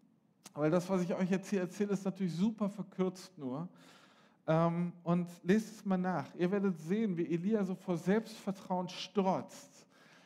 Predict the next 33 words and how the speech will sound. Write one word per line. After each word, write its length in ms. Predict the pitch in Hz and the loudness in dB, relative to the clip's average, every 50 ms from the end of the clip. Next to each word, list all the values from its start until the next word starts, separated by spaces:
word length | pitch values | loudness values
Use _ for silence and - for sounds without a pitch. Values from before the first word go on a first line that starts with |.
| - _ _ _ - | -20 _ _ _ -2
Ja, 260 | 151 165 180 165 151 | 0 0 0 0 0
wie 60 | 165 | -2
er 100 | 165 165 | -4 -2
sagt: 200 | 156 165 165 160 - - - | -2 -4 -6 -6 -10 -14 -12
„Oh, 40 | - - - - - - - - - - - _ - | -10 -8 -8 -8 -8 -8 -10 -10 -12 -14 -18 _ -20
es 180 | - - - - | -18 -18 -12 -6
kann 160 | - 190 190 | -4 -4 -2
mich 160 | 190 185 190 | -2 -2 0
nichts 320 | 190 202 196 - - - | 0 0 0 0 -4 -4
mehr 220 | - 196 190 180 - | 0 2 2 2 2
aufhalten.“ 800 | 170 185 202 190 - - - 151 143 135 120 120 - - - - - - - - _ _ _ _ - - - - _ _ | 2 2 2 0 -2 -8 -8 -4 -2 -2 -4 -4 -8 -14 -20 -20 -20 -20 -20 -20 _ _ _ _ -20 -20 -20 -20 _ _
Durch 320 | - 226 233 196 - - - | 4 4 4 4 2 0 0
ihn 240 | 226 247 247 226 | 0 2 2 4
wurde 180 | 202 226 220 214 | 4 4 2 2
Gott 300 | 185 202 214 226 220 - | 2 2 2 2 2 2
bestätigt 640 | 233 220 220 - - 190 175 170 - 185 190 196 - - - - - - - | 0 0 0 0 0 2 2 2 4 2 0 0 -2 -10 -18 -20 -20 -10 -2
und 140 | - 185 170 | 0 2 4
Gott 180 | 196 226 226 233 | 4 4 4 4
hat 260 | 233 214 190 - - | 2 2 0 -2 -2
ihn 240 | 233 254 262 247 214 | 0 0 0 0 0
bestätigt. 720 | 202 - - - - 156 131 - - - - - - - | -2 -4 -4 -4 -2 -2 -2 -2 -6 -12 -20 -20 -10 -4
Gott 140 | - 208 196 | -2 0 0
hat 180 | 202 208 196 | 0 -2 -2
gesagt, 460 | - 190 180 208 202 196 196 196 - 220 | -2 0 2 2 2 2 0 -2 -2 0
durch 260 | 233 233 220 - - - - - - - _ - | 0 0 0 -2 -4 -16 -18 -20 -20 -18 _ 0
dieses, 420 | 196 190 190 202 190 196 - - - | 0 2 2 2 0 0 -4 -8 -2
ja, 220 | 175 190 180 170 | 0 0 2 2
durch 180 | 175 185 175 180 | 2 0 -2 -2
diesen 320 | - 196 180 170 185 180 | -2 -6 -4 -4 -2 0
Gottesbeweis 960 | 165 196 233 277 302 233 - - 208 185 160 165 165 165 180 196 196 196 - | 4 4 4 4 4 0 -2 -2 -4 -4 0 0 2 2 2 2 0 0 -2
wurde 180 | 196 202 202 185 | -2 0 2 2
auch 140 | 185 185 - | 2 0 0
Elia 720 | 175 190 180 180 220 254 294 262 190 160 151 147 151 | 2 2 2 4 4 4 4 4 4 4 2 0 -2